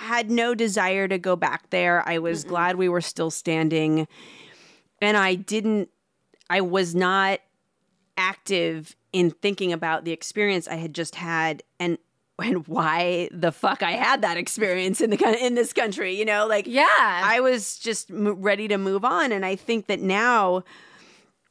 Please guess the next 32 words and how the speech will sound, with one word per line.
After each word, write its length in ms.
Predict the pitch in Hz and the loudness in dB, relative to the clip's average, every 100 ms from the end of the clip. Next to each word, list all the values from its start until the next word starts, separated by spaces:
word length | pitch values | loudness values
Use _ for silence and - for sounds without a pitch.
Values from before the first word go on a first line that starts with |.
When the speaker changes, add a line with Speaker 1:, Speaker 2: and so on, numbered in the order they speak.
| _ _ - | _ _ -6
Speaker 1:
in 160 | 185 190 | -2 -2
season 420 | - 208 190 190 | -4 -4 0 0
two, 580 | - 294 285 208 180 - - - - _ _ - | 0 -2 0 2 2 0 -8 -20 -20 _ _ -2
um, 260 | 185 180 - | 0 0 -2
I'm 180 | 202 247 | -4 -4
still, 600 | - - 240 262 233 - | -6 -6 -2 0 0 0
you 120 | 190 | 0
know, 100 | 185 | 0
I'm 160 | 214 320 | 0 -2
still 320 | - 226 175 | -2 -2 -2
learning. 480 | 160 160 185 254 381 | -2 -2 0 0 -2
And 80 | |
I 80 | 175 | -2
think 200 | 170 165 | -4 -2
that, 180 | 170 - - | -2 -4 -6
that 260 | 160 160 - _ _ _ _ _ | -4 -4 -6 _ _ _ _ _
can 180 | - 202 | -4 -2
drive, 600 | 202 277 175 185 311 - - | 0 0 2 2 0 -2 -4
um, 440 | 208 175 170 175 175 | 0 2 0 -4 -6
Speaker 2:
<laughs> 60 | 240 | -4
Speaker 1:
you 60 | 196 | -4
know, 260 | 170 175 - | -2 -4 -6
my, 320 | 190 180 170 165 | -4 -2 -2 -4
my 280 | - 175 175 | -6 -6 -6
team 340 | 196 214 190 185 | -4 -2 -2 -2
a 80 | |
little 200 | 180 202 180 | -2 -2 -2
bit 140 | 160 | -4
crazy 480 | - 170 180 202 269 | -4 -2 -2 -4 -6
because 340 | 247 - 180 | -6 -4 -4
I 200 | 165 196 214 | -2 -2 -2
have 400 | - 196 202 | -4 -4 -4